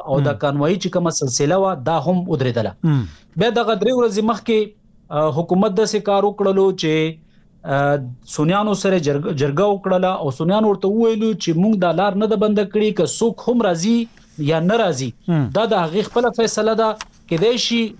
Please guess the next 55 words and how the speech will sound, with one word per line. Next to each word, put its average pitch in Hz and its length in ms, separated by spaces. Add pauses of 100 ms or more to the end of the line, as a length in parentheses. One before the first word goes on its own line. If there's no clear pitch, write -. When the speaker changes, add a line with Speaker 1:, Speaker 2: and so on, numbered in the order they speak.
Speaker 1:
دا 190 120 (100)
هم 226 220
وي 220 100 (160)
چې 170 120 (420)
د 151 40 (120)
یرې 226 180
د 175 40
وجې 170 340
څوک 165 180
نه 147 140
راځي. 107 220 (260)
Speaker 2:
ښه. 143 120 (300)
Speaker 1:
نو 175 100 (200)
سونیانو 214 360
بیا 196 140
دا 208 140
هم 220 100
ورته 220 180
ویلو 214 120
چې 190 220
موږ 214 120 (100)
په 185 120
دې 214 180
کې 214 120 (460)
تاسو 175 300
سره 180 200 (120)
بالکل 196 340
تعاون 165 380
کوو 214 200 (140)
او 143 160
هیڅ 190 160 (140)
موږ 180 180
طرف 165 180
نه 165 100
به 156 100
داسې 151 300 (280)
څه 165 60 (140)
اقدام 135 400
نه 123 100
وي. 113 100
Speaker 2:
ښه. - 380
Speaker 1:
او 156 100
دا 185 140
چې 196 100 (100)
کوم 262 80 (120)
نن 254 120
پې-، 240 280 (100)
نن 247 180
پیښه 220 280
وشوله، 214 380
د 151 260
دې 226 100 (120)
هم 240 140
سونیانو 202 560
چې 196 120